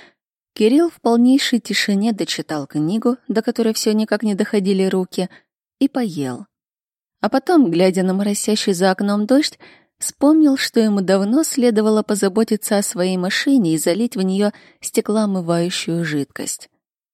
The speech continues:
Недолго думая, спустился в гараж, который находился у них на нулевом этаже. Видимо, по случаю субботы тот был полностью заставлен машинами. Хозяева красавиц не спешили уезжать из дому.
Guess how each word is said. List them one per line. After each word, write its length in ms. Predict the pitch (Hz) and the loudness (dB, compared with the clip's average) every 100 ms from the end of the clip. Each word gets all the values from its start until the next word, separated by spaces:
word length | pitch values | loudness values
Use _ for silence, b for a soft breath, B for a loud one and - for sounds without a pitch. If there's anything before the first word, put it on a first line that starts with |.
| _ _ _ _ _ _ | _ _ _ _ _ _
Недолго 520 | 196 208 185 160 170 | 0 0 0 0 -2
думая, 520 | 147 185 240 240 226 226 | -2 0 2 2 0 -6
спустился 600 | - 262 - 392 - 170 | -4 -4 0 0 0 -4
в 40 | |
гараж, 400 | 151 160 220 294 | -2 -2 -2 -4
который 320 | - 262 269 262 | -4 -2 2 4
находился 640 | 247 - 220 233 - 233 | 4 2 0 0 0 0
у 40 | |
них 180 | 226 226 | 0 0
на 140 | 226 214 | 0 0
нулевом 440 | 214 214 208 202 | 2 2 0 -2
этаже. 400 | 196 208 220 202 B B B _ - | -2 -2 0 -2 B B B _ -4
Видимо, 340 | 180 165 170 | -2 0 -2
по 120 | 175 | -4
случаю 440 | 190 190 180 196 175 | -8 -8 -6 -4 -4
субботы 520 | - 190 247 262 160 | -4 -2 0 0 -4
тот 260 | - 262 | -2 -2
был 220 | 240 226 214 | 2 0 0
полностью 520 | 226 220 170 - 170 | 0 0 -2 -4 -4
заставлен 520 | 160 - 170 160 165 | -4 -4 -4 -2 -2
машинами. 560 | 190 - 190 156 139 139 B B | -2 -4 -2 -2 -2 -6 B B
Хозяева 440 | _ 180 165 160 151 | _ -4 0 0 -2
красавиц 680 | - 175 - 180 165 - - | -4 -4 -2 -4 -4 -10 -8
не 160 | 190 190 | -2 -2
спешили 500 | - 240 - 208 147 | -2 -4 -2 -2 0
уезжать 460 | 147 147 147 139 | 0 0 -2 -4
из 140 | 160 160 | -4 -2
дому. 340 | 175 139 135 | 0 0 -2